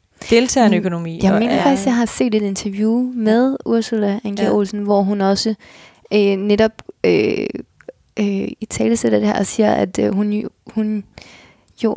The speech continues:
Speaker 2: også er ekstremt, altså, hun har, hun, der er jo virkelig også mange goder med kapitalismen, som hun
Speaker 1: Ja.
Speaker 2: har fået.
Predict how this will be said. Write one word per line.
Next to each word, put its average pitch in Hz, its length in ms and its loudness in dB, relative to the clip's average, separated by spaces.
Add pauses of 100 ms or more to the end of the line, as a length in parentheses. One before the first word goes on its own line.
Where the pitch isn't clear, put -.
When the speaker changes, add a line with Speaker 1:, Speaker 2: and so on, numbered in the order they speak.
(140)
Speaker 2:
også 214 480 2
er 208 260 0
ekstremt, 208 720 -4 (960)
altså, 202 500 2
hun 214 160 -2
har, 196 160 0
hun, 208 140 -4
der 208 100 2
er 202 40 6
jo 202 120 4
virkelig 220 260 2
også 202 140 0
mange 208 240 -2
goder 233 420 2 (280)
med 208 100 -2
kapitalismen, 202 720 -4
som 208 140 -6
hun 196 80 0
Speaker 1:
Ja. 196 60 4
Speaker 2:
har 202 80 0
fået. 202 360 0